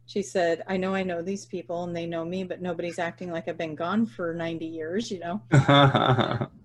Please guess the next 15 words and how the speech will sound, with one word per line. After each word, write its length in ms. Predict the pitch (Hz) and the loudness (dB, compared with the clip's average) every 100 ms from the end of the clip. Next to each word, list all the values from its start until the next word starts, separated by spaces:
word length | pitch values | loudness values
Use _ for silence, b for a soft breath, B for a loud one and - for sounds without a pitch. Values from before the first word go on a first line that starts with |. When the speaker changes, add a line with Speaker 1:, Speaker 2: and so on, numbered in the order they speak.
| - | -2
Speaker 1:
So 60 | 208 | 4
Speaker 2:
Right. 180 | 190 220 | 6 4
Speaker 1:
she, 140 | - - - - - - - | -2 -14 -20 -20 -20 -16 -2
you 100 | 208 | 0
know, 200 | 202 220 | 2 0
she 220 | - 233 | 2 2
needs 300 | 202 190 - | 2 0 -4
to 100 | - | -6
debrief 560 | 185 180 196 202 226 220 | -4 -6 -4 -2 -2 -2
on 180 | 180 175 | -4 -2
this 400 | 170 175 - - - | -4 -6 -10 -16 -10
lifetime 520 | 196 208 233 208 180 | -2 -2 -2 -6 -8
she 140 | - 185 | -10 -6
just 260 | 170 - | -8 -8
experienced, 800 | 165 - 156 156 160 233 233 | -14 -12 -10 -8 -4 -4 -4